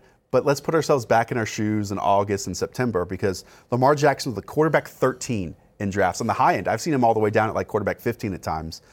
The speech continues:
That's one hundred and seventeen overall.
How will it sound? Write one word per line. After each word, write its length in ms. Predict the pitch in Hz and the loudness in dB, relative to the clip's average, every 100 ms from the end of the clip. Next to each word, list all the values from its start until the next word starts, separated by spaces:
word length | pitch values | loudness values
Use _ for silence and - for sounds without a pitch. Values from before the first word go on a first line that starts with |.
| - - _ | -20 -20 _
That's 200 | 127 - | 0 0
one 240 | 117 156 | 0 0
hundred 480 | 151 135 135 131 110 - _ _ | 0 -2 0 -2 -2 -12 _ _
and 160 | 110 101 | -4 -2
seventeen 640 | - 117 117 - 120 107 101 | 0 0 0 -4 -4 -4 0
overall. 500 | 110 98 92 78 | 0 2 0 0